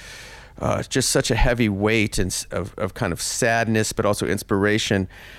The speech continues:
You know, the rest of it didn't matter. And even though I was watching my favorite artist perform, it was kind of like, you know, watching through a fog. And, uh, you know, when I went out there, as you said, I s-, it was me and my cello player, Vic, and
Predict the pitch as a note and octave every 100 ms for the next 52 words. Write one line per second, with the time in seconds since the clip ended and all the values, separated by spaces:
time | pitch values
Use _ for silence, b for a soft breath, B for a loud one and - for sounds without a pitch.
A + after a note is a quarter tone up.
0 | B B B C3 C3 C#3+ E3 E3+ C#3+ D3
1 | C#3 B2 C#3 D#3+ C3+ A#2+ B2+ C#3 C3 B2+
2 | A#2+ G#2+ A2 B2 - B2 A2+ B2+ A2+ A2+
3 | A2+ A2+ A2+ - G#2 - C#3+ D3+ A2 G2+
4 | D#2+ G#2+ - B2+ A#2 G#2+ F#2+ - - B
5 | B B B - G#2+ A2+ A2+ - A#2+ A#2
6 | G#2 F#2+ - B2+ C3 G2 D2+ D#2+ - -
7 | G#2+ G#2+ G2+ G2+ G2+ - B2 A2+ A2+ A2+
8 | A2+ A#2 B2 A#2+ A2 A2 G#2+ G#2 - G#2
9 | F#2+ F2+ F#2+ - G#2 G#2 G#2 A2+ A#2 G#2+
10 | F#2+ - G#2 G#2 G2+ F#2+ F2 G2 G#2 F#2